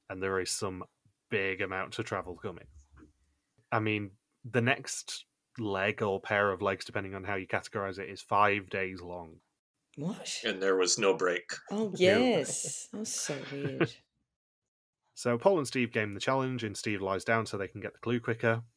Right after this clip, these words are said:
Speaker 1: And they think that Joseph and Grace will find it the most uncomfortable of all the teams.
Speaker 3: <laughs>
Speaker 1: I mean, they're not wrong, but I would have also put money on Ross and Taryn, 'cause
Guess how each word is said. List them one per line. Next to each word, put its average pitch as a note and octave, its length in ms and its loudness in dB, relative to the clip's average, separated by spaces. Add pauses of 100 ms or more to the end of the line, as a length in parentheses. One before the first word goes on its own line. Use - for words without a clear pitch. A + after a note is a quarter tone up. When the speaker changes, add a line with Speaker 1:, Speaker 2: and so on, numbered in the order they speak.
(580)
Speaker 1:
And F#2 100 -20
they A#2 160 2
think A#2 300 -2
that A2 180 -4
Joseph C#3+ 320 2
and A#2+ 100 0
Grace A2+ 320 2
will C3+ 120 0
find G#2+ 320 0
it G#2+ 180 -8
the A#2 60 -4
most G#2+ 260 -2
uncomfortable G2 640 -6
of F#2+ 100 -10
all F2+ 180 -8
the - 100 -12
teams. A2+ 480 0 (180)
Speaker 3:
<laughs> - 1040 -16
Speaker 1:
I C#3 80 4
mean, D#3 160 4
they're F3 100 2
not F#3 220 6
wrong, C3+ 320 4
but B2 180 0
I C#3+ 80 4
would C#3+ 140 -4
have C#3+ 100 -4
also D#3+ 200 -2
put C3+ 160 -2
money B2+ 180 2
on A#2 140 2
Ross A#2 200 2
and A2+ 100 0
Taryn, G2+ 400 6 (320)
'cause - 640 -2